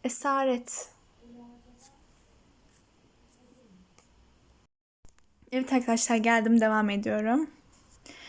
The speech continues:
Keşke bunları hiç sormasaydım. Böyle şeyleri hatırlamak çok zordur. Ama o sırada Fernis devam etti. Bir buçuk ay sürdü. Koca bir hayat gibi. Bizi serbest bıraktılar. Fransa'ya döndüğümde hiv taşıyıcısı olduğum ortaya çıktı.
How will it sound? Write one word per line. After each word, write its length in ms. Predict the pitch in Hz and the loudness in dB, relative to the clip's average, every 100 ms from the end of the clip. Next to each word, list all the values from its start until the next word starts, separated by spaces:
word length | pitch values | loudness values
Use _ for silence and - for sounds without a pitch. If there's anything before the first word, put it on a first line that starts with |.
| - - - - - | -20 -18 -18 -16 -2
Keşke 300 | 330 - 311 | 0 0 0
bunları 260 | 311 302 | 2 2
hiç 180 | 302 339 | 0 -2
sormasaydım. 960 | - - 294 254 247 247 233 226 233 254 | -2 -2 0 0 0 0 0 2 0 0
Böyle 200 | 269 269 | 2 2
şeyleri 300 | 285 - 277 | 2 2 2
hatırlamak 580 | 277 262 277 269 269 269 | 2 -2 0 0 2 2
çok 200 | - 254 | 0 0
zordur. 680 | - 226 214 214 220 - - - - - - - - - | 0 0 0 -4 -6 -10 -16 -20 -20 -20 -20 -20 -20 -4
Ama 240 | 330 339 | 0 0
o 20 | |
sırada 340 | 370 - 285 262 | 0 0 2 2
Fernis 460 | - 254 277 285 | 2 0 0 -2
devam 300 | 254 240 226 | -2 0 0
etti. 380 | 208 208 - 208 220 - _ _ - - - - - - | -2 -8 -8 -8 -8 -14 _ _ -20 -20 -20 -20 -20 -4
Bir 100 | 320 | -2
buçuk 300 | 302 311 302 | -2 -2 0
ay 180 | 254 262 | 2 2
sürdü. 600 | 262 220 214 208 214 233 | 0 -4 -2 -2 -4 -2
Koca 260 | - 247 285 | 0 0 0
bir 60 | |
hayat 400 | 269 247 233 240 | 0 0 0 -2
gibi. 260 | - 214 214 - - - - - - 294 | -6 -8 -10 -12 -20 -20 -20 -20 -10 -4
Bizi 100 | 294 | -2
serbest 480 | - 285 269 262 | 0 0 0 0
bıraktılar. 600 | 226 214 - 214 208 214 - | -2 -2 -4 -6 -6 -8 -12
Fransa'ya 460 | - 262 269 285 240 | 0 2 4 2 2
döndüğümde 600 | 240 233 233 233 254 262 | 4 4 4 4 6 4
hiv 220 | 262 285 | 2 -2
taşıyıcısı 580 | 285 262 - 254 247 294 | 0 -4 -4 -4 -2 4
olduğum 380 | 269 247 240 220 | 6 6 6 2
ortaya 380 | 214 214 214 | 0 -2 -4
çıktı. 400 | 214 214 - 214 | -4 -10 -10 -10